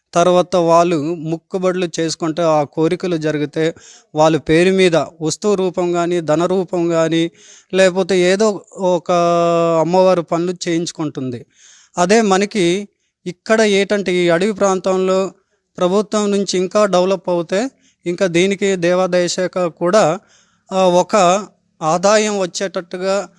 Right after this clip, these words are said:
కూడా ఇది ప్రభుత్వానికి కూడా సృష్టిస్తుంది. కాకపోతే ఇది ఇంతవరకు ప్రభుత్వానికి చేరడం లేదు, అధికారుల నుంచి ఏ స్పందన లేదు.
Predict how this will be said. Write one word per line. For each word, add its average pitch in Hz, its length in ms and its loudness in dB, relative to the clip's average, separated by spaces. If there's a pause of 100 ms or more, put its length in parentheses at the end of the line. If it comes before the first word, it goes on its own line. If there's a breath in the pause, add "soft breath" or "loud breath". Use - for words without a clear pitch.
(220 soft breath)
కూడా 202 340 2
ఇది 175 260 0
ప్రభుత్వానికి 180 680 -4
కూడా 190 180 -4
సృష్టిస్తుంది. 165 800 -4 (500 loud breath)
కాకపోతే 185 440 0
ఇది 180 200 0
ఇంతవరకు 214 1040 0 (480 soft breath)
ప్రభుత్వానికి 190 720 -2
చేరడం 175 540 0
లేదు, 175 320 0
అధికారుల 170 520 -4
నుంచి 170 480 -6
ఏ 160 260 0 (100)
స్పందన 165 480 0
లేదు. 165 360 0